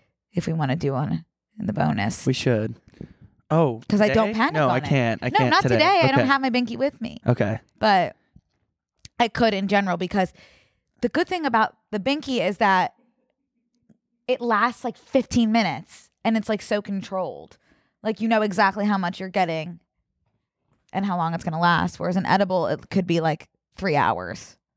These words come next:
Speaker 2: Yeah, no, I know.
Speaker 1: Yeah.
Speaker 2: Um, I've had friends in town for, like, a week,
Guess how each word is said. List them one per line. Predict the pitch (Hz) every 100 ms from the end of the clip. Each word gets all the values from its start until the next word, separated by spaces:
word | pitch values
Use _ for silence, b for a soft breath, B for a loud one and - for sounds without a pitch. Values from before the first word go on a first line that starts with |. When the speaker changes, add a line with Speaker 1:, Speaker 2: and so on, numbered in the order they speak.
| _ _ _ _ _ _ -
Speaker 2:
Yeah, | 151 120 -
no, | 139 131
I | 160
know. | 127 104 - -
Speaker 1:
Yeah. | 175 98 139 - _ _ _ _ -
Speaker 2:
Um, | 143 131 113 104 92 _ _ _ _ _
I've | 131 131
had | 151 143
friends | 120
in | 131
town | 131 131
for, | 127
like, | 113 110
a |
week, | 110 113 - -